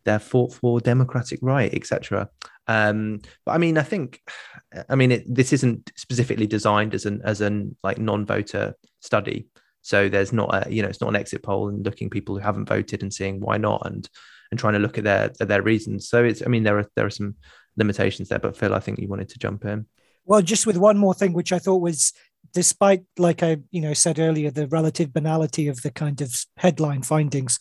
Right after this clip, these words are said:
Speaker 2: one of the interesting things that did strike me towards the end of the report was, um, the difference between, so independence at work,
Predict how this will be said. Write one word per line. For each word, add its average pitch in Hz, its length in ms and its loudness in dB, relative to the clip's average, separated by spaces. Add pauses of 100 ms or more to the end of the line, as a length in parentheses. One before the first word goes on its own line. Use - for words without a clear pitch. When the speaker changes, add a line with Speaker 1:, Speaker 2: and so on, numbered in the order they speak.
(380)
Speaker 2:
one 170 140 4
of 170 80 4
the 165 140 6
interesting 190 380 2
things 165 260 0
that 156 140 0
did 208 180 4
strike - 600 0
me 160 120 0
towards 165 320 2
the 156 100 2
end 226 140 4
of 196 60 2
the 165 100 2
report 156 360 -2 (320)
was, 165 340 2
um, 175 520 0 (200)
the 160 100 -8
difference 196 340 0
between, 180 460 2
so 185 140 2
independence 175 600 0
at 139 100 -10
work, 165 360 -4